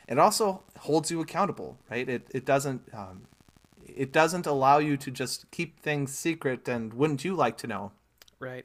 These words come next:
Speaker 1: But I do think as far as, like, student accounts go, there is a fair amount of secrecy that should happen there. Like, if, if parents are curious about how much is in their student accounts, I will tell them.
Speaker 2: Mm-hmm.
Speaker 1: Um, we don't want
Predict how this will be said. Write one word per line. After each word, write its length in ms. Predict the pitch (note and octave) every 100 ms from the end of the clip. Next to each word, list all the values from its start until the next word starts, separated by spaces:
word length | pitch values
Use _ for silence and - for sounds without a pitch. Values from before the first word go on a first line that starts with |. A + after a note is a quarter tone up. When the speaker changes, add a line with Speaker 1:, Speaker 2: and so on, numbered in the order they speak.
| -
Speaker 1:
But 100 | C3+
I 60 | C#3+
do 180 | F#3 C4+
think 240 | F3 D#3+
as 100 | C#3
far 220 | - C3+ C3+
as, 100 | A2
like, 160 | G2+
student 400 | - - C3+ D#3+
accounts 400 | D#3+ F3 E3 E3
go, 380 | - F3 F3 F#3 _ - - - _ C#3+
there 200 | D3+ D#3+
is 380 | E3+ E3+ E3+
a 80 | D#3+
fair 240 | - D3+ C#3+
amount 320 | C3 B2+ C3
of 100 | A#2+
secrecy 460 | - B2+ B2 - A2+
that 180 | G#2+
should 260 | - C3 A#2
happen 400 | A2 G#2 G#2 G2
there. 380 | G#2 G2 - - _ _ _ _ _
Like, 280 | A#2+ A2 -
if, 200 | C#3 C3+ D3+
if 160 | C#3
parents 360 | - F3 G3 F#3
are 80 | E3
curious 400 | - D3+ D3 C#3+
about 220 | B2 A2+
how 180 | C#3+ C#3+
much 180 | C#3 C3+
is 120 | C3+
in 120 | B2+
their 160 | B2 C3
student 400 | - C3+ C3 A#2+
accounts, 640 | - A2+ G#2 G2+ - - _ _ _ _
I 160 | C3 C#3
will 140 | C3
tell 240 | A#2+ - G#2
them. 280 | - C#3+ C3+ _ _ -
Speaker 2:
Mm-hmm. 280 | C#3 C3+
Speaker 1:
Um, 320 | A2 G#2 F#2+ -
we 140 | C3 C3+
don't 260 | C#3 C3+
want 560 | C3 B2+ B2 A2 -